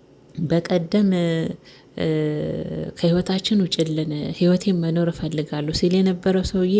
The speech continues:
በእነዚህ ባሽቋላጭና ባሽቃባጭ ጓደኞቹ ምክንያት ሄርሜላ ትናንትና «አብርሽን አፈቅረዋለሁ» አለችና በእጅ አዙር እንደምንም ፈላልገው ይዘውት መጡ። እም? እውነት የቆረጠ ወንድ እንደዚህ ነው እንዴ?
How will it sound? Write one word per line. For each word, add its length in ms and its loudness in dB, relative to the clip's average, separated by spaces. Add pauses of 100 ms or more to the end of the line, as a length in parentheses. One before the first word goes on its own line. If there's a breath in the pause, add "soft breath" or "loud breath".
(120)
በእነዚህ 480 0
ባሽቋላጭና 920 -2
ባሽቃባጭ 760 -4 (140)
ጓደኞቹ 680 -2
ምክንያት 560 -2 (600 loud breath)
ሄርሜላ 560 6
ትናንትና 640 0
«አብርሽን 400 0
አፈቅረዋለሁ» 800 -2
አለችና 640 0
በእጅ 360 2
አዙር 300 2 (460 loud breath)
እንደምንም 580 6
ፈላልገው 540 2
ይዘውት 320 2
መጡ። 240 -8 (360)
እም? 160 4 (500 loud breath)
እውነት 340 4
የቆረጠ 520 0
ወንድ 260 2
እንደዚህ 360 0
ነው 140 2
እንዴ? 140 0